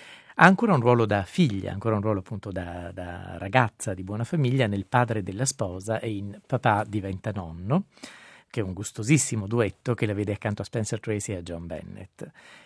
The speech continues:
Il film naturalmente si concentra soprattutto sulle preoccupazioni del genitore in realtà, però la giovane ragazza non sfigura.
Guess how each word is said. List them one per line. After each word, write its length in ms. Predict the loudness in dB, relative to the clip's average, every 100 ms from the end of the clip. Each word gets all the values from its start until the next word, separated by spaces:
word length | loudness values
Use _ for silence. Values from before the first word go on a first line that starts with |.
| _
Il 280 | -2 2 2
film 220 | 4 6 6
naturalmente 440 | 4 2 2 0
si 120 | -2
concentra 360 | -2 2 2 0
soprattutto 420 | -2 -4 -4 -2
sulle 240 | 0 0
preoccupazioni 720 | 2 0 0 -4 -2 2 2
del 460 | 0 -2 -2 -4 -4
genitore 680 | -4 -2 0 0 0 -2 -4
in 60 | -10
realtà, 280 | -10 -10
però 200 | -8 -6
la 100 | -2
giovane 260 | -2 0 0
ragazza 380 | 2 2 0 -2
non 260 | -2 -4
sfigura. 500 | -6 -8 -12 -10 -12